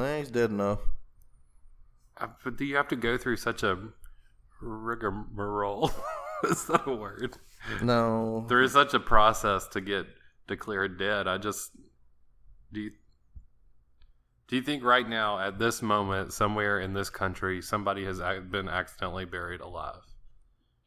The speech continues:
Speaker 1: Obviously.
Speaker 2: Hmm.
Speaker 1: I can't rule it out that somewhere somebody is buried alive.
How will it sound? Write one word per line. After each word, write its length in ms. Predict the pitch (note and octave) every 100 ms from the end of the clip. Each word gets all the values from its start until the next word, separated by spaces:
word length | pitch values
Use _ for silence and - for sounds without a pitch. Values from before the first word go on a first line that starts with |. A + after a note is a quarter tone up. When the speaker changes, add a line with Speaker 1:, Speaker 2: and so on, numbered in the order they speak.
| _ _ - - - -
Speaker 1:
Obviously. 720 | G#2+ G2+ F#2+ F#2 - E2+ E2 - - _ - - _ _ _ _ _ _ _ _ - -
Speaker 2:
Hmm. 340 | G#2+ G#2+ G#2 F#2+
Speaker 1:
I 160 | A2 B2+
can't 540 | C3 - D#3 D3+ D3+ -
rule 380 | B2+ B2+ C3+ C3+
it 100 | B2+
out 300 | A2+ A2+ - - - -
that 140 | - G2+
somewhere 1080 | - C3+ C#3 D3+ D3 B2+ G#2+ G2+ F#2+ G2 - - - - _
somebody 840 | - B2 B2 B2 A2+ G#2+ G#2 G2 G2+ - _ _ _ _ _ -
is 140 | G2+
buried 360 | G#2 G2+ G2 F#2+
alive. 460 | F#2 F#2 F2+ -